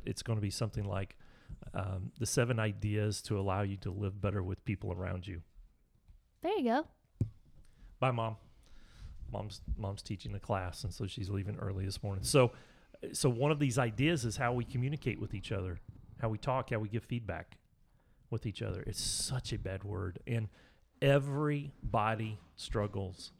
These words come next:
Speaker 1: with it. And so I'm driving along, and I always carry either little note cards or a little journal
Speaker 2: Mm-hmm.
Speaker 1: in my truck.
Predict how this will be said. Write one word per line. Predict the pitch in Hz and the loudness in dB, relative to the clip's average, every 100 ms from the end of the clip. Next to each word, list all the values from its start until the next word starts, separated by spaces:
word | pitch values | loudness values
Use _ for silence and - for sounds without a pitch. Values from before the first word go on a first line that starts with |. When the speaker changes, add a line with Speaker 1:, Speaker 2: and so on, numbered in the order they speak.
| - | -2
Speaker 1:
with | 104 95 | 0 0
it. | 98 - | -2 -4
And | 107 101 - - - - | -2 -2 -6 -14 -20 -14
so | - 131 113 | 2 4 4
I'm | 113 | 2
driving | 110 135 131 | 4 4 4
along, | 117 113 117 113 | 2 2 0 -2
and | 117 | 0
I | 147 | 2
always | 185 - | 2 0
carry | - 139 131 117 - | 0 2 2 0 -2
either | 123 117 110 107 | -4 -2 -2 -2
little | 117 107 | -4 -4
note | 101 120 139 | -2 -2 -2
cards | - 135 139 139 - - - | 0 2 0 -4 -8 -10 -6
or | 104 | -4
a | 107 | -2
little | 107 98 | -2 -4
journal | 95 110 110 98 - 269 | -2 -2 -2 -6 10 12
Speaker 2:
Mm-hmm. | 262 262 233 233 - | 12 12 10 8 6
Speaker 1:
in | 104 | -4
my | 95 | -4
truck. | - 104 - | -2 -2 -4